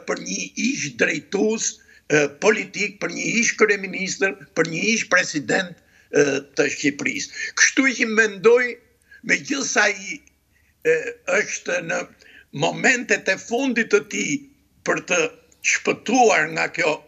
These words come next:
situatë në të cilën ai ndodhet,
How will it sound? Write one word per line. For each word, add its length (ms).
situatë 1080
në 100
të 120
cilën 380
ai 260
ndodhet, 560